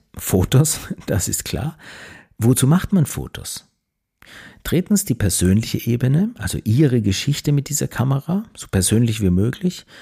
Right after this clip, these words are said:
Was macht das mit Ihnen, wenn Sie sie in die Hand nehmen und fotografieren? Woher haben Sie sie? Und viertens, die Übertragung. Das ist wie, also die ganze Kamera mit ihrer Grundfunktion ist wie,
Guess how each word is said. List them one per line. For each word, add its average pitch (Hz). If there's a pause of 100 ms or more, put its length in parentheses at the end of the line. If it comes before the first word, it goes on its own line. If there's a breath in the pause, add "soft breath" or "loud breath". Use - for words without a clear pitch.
(280 loud breath)
Was -
macht 95
das 143
mit 147
Ihnen, 139
wenn 123
Sie 120
sie 127
in 127
die 120
Hand 127
nehmen 135
und 131
fotografieren? 139 (120)
Woher 80
haben 87
Sie 131
sie? 156 (1300 soft breath)
Und 98
viertens, 156
die -
Übertragung. 127 (420)
Das 87 (180)
ist 85
wie, 160 (560 soft breath)
also 85 (240)
die 76
ganze 73
Kamera 120
mit 123
ihrer 107
Grundfunktion -
ist -
wie, 131